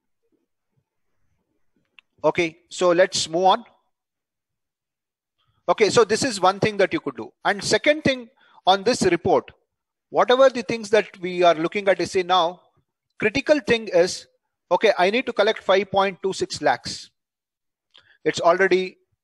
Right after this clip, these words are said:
fifty-one days. One bill is fifty-one days old, one bill is thirty-eight days old, one bill is twenty-four days old,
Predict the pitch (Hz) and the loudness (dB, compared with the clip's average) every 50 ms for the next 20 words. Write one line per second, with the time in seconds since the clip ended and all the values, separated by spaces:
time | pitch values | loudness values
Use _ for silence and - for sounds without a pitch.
0 | _ _ _ _ _ - 180 170 - - 214 196 190 185 180 175 170 170 160 139 | _ _ _ _ _ -8 -8 -6 -6 -6 -4 -2 -2 -2 -2 -2 -2 -2 -2 -2
1 | 135 139 156 170 180 175 180 180 185 175 - - 170 - - 190 180 175 170 165 | -2 -2 -2 -2 -2 -2 -2 -2 -2 -4 -6 -8 -10 -8 -6 -6 -6 -4 -4 -4
2 | 170 160 151 165 165 165 156 151 156 160 170 165 170 165 170 - - 151 147 165 | -4 -4 -2 -2 -2 -2 0 -2 -2 -2 -4 -6 -6 -6 -6 -4 -2 -2 -2 0
3 | 170 165 165 151 143 156 156 147 147 147 151 151 139 143 139 143 147 151 147 147 | 0 -2 -2 0 0 0 0 0 0 -2 -2 -2 -4 -6 -6 -6 -6 -6 -6 -6
4 | - - 135 135 135 - - 135 127 127 123 120 123 123 123 110 | -10 -10 -12 -12 -10 -10 -10 -10 -8 -8 -10 -10 -10 -10 -10 -12